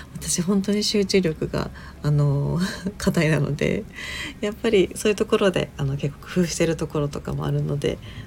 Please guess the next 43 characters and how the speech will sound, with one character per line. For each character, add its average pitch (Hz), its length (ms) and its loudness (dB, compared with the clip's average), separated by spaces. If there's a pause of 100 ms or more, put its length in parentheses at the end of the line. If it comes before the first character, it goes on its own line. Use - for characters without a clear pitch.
そ - 100 -10
う - 40 0
い - 20 4
う 180 40 2
の 151 120 0
も 131 120 -2
ち - 100 -6
ょ - 20 -2
っ - 40 -12
と - 100 -6
ご 156 100 -4
紹 151 220 0
介 139 180 0
し 143 40 -4
て 143 100 -2
い 143 40 0
け - 100 -10
た 143 140 -4
ら 135 100 0
い 135 60 0
い 139 80 -4
な - 100 -4
っ - 40 -6
て - 140 -4
い 151 40 0
う - 20 -2
ふ - 100 -8
う - 40 -2
に - 300 -8
思 147 180 0
っ - 20 0
て 147 160 -4
い 151 80 -2
ま 151 180 -8
す。 - 320 -14 (880)
は - 80 -2
い。 151 100 -2 (680)
と - 120 -4
い 208 40 6
う 196 60 0
こ 202 120 -2
と 190 160 2
で、 165 160 0